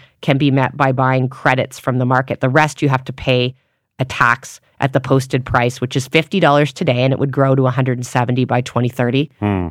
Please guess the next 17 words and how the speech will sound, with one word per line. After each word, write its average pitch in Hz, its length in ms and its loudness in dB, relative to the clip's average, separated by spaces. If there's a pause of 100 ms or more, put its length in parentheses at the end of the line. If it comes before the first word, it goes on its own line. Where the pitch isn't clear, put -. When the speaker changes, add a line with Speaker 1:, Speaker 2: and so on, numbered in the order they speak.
Speaker 1:
following 131 300 4
the 135 60 0
federal 131 300 0
government's 127 440 0
plan. 160 340 0 (220)
Speaker 2:
Okay, 120 220 2
so 120 160 2
let's 127 160 2
just - 220 -6
pause 92 280 2
and, 82 160 -2 (100)
and, 76 320 -2
and, 78 220 -4
and 78 220 -6
clarify 80 420 -2
this. 69 220 -6
So 82 420 -2